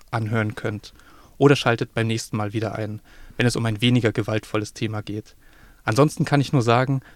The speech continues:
dass es sich dabei um ein sehr schwieriges, aber auch sehr wichtiges Thema handelt. Von daher kann ich allen anderen nur empfehlen, dran zu bleiben.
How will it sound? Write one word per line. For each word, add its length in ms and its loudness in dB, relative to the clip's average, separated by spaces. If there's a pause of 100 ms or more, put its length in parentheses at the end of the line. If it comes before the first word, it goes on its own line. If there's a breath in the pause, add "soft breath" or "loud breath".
(100)
dass 160 -4
es 100 -6
sich 140 -12
dabei 260 2
um 160 0
ein 140 -2
sehr 160 0
schwieriges, 500 0
aber 200 -2
auch 80 0
sehr 180 0
wichtiges 420 -2
Thema 300 -4
handelt. 400 0 (340 soft breath)
Von 140 -2
daher 200 2
kann 200 -2
ich 160 -10
allen 160 -4
anderen 500 2
nur 160 4
empfehlen, 540 -2
dran 200 -2
zu 140 -10
bleiben. 380 -8